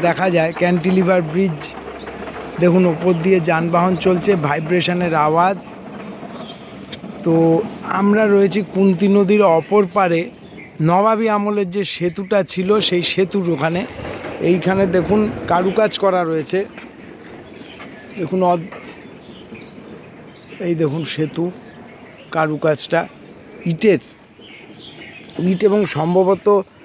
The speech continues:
চুন সুরকিরি, সম্ভবত চুন সুরকির গাঁথনি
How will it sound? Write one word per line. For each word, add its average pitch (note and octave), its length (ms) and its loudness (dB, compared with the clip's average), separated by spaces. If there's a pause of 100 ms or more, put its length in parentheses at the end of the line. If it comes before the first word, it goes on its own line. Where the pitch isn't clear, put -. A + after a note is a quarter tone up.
(300)
চুন G#3+ 280 0
সুরকিরি, F3+ 560 -2 (760)
সম্ভবত F#3 880 0 (640)
চুন A3 220 4
সুরকির G3+ 460 0
গাঁথনি D3+ 520 0